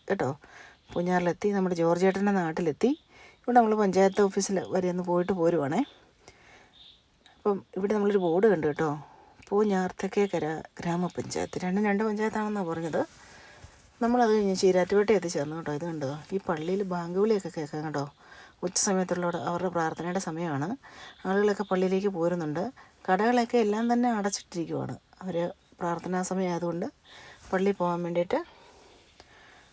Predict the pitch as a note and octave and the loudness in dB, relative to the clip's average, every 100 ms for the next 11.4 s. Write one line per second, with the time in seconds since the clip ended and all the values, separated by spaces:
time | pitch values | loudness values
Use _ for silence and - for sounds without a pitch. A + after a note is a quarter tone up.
0 | _ - - G#3 F#3+ E3+ E3+ - - - | _ -20 -6 -4 -2 -2 -4 -8 -18 -20
1 | - - - - - - G3+ F#3+ F3+ F3+ | -20 -20 -20 -20 -20 -12 -6 -4 -4 -6
2 | - F3+ F3+ F3 D#3+ E3+ G#3 G3+ F3+ - | -6 -4 -4 -4 -4 -4 -4 -4 -8 -10
3 | - - - - B3+ B3+ B3+ B3+ A#3 A#3 | -20 -20 -10 2 4 6 6 6 4 4
4 | A3+ A#3+ A#3+ B3 - G3+ G3 G#3 G#3+ A3+ | 4 4 4 2 2 4 4 2 4 4
5 | G3+ D3+ D3+ D3 D3 C#3 C3+ C#3 C3 C3+ | 4 0 -2 -4 -4 -2 -2 -2 -4 -8
6 | - - - - - A#3 A3+ A3 A3+ A3+ | -14 -20 -20 -4 4 8 8 6 4 2
7 | A#3 A3+ A#3 A3+ C#3+ D3+ E3+ - - - | 2 4 4 4 0 -2 -6 -18 -20 -12
8 | F#3+ D#3 D#3 F#3 G#3 G3 G#3 G#3+ G#3 F#3+ | -8 -6 -4 -4 0 2 2 2 4 4
9 | F3+ F3+ F#3 F3 - - - - D#3+ G3 | 0 2 0 -2 -12 -20 -12 -4 0 2
10 | D3+ - G3 G3 F#3 E3 D3+ F3+ - E3 | 2 2 4 4 6 4 0 -4 -4 -4
11 | D#3+ F3+ F#3 F#3 | -4 0 2 4